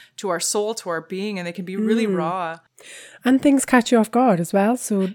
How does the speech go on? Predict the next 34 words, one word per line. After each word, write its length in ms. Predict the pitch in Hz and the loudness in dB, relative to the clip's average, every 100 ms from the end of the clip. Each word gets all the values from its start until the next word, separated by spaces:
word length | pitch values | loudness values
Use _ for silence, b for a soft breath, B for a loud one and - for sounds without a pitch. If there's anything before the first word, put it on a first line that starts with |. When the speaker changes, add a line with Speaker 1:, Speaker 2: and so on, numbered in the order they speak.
| _ | _
Speaker 1:
Yeah. 240 | 170 180 240 | -16 -14 -2
Speaker 2:
this 260 | 233 233 156 | 0 0 0
podcast 560 | - 226 - 208 - | 0 0 0 -2 -2
didn't 280 | - 208 269 | -2 -2 -2
really, 640 | 208 202 202 196 196 185 b b b b - | 0 2 4 4 2 0 b b b b -4
well, 100 | 233 | -4
like, 140 | 285 - | -4 0
we're 220 | 214 214 | 4 6
both 380 | 208 214 214 _ | 6 4 2 _
quite 240 | - 202 - | 0 0 0
surprised 420 | 196 190 196 - | -2 0 0 -2
at 80 | 220 | -6
the 80 | 185 | -2
direction 500 | 185 220 285 - 247 | 2 2 0 0 0
that 140 | 240 | 0
it 60 | 226 | 2
went 180 | 226 226 | 2 4
in 220 | 220 220 | 4 4
Speaker 1:
Yeah. 60 | |
Speaker 2:
and 160 | 202 185 | 2 0
some 200 | - 196 | 2 2
of 100 | 185 | 2
the 80 | 190 | 2
things 280 | 226 226 214 | 2 4 2
that 140 | 214 | -2
came 220 | - 202 208 | -2 0 0
up 240 | 202 - | -4 -10
Speaker 1:
Yeah. 140 | 214 262 | -8 -2
Speaker 2:
during 300 | 220 202 202 | 0 0 -2
the 80 | |
podcast 520 | 196 196 - 190 - 190 | -2 -4 -2 -4 -4 -6
and 100 | 185 | -4
the 40 | |
discussion. 640 | 185 185 208 196 190 208 | -6 -6 -6 -6 -8 -8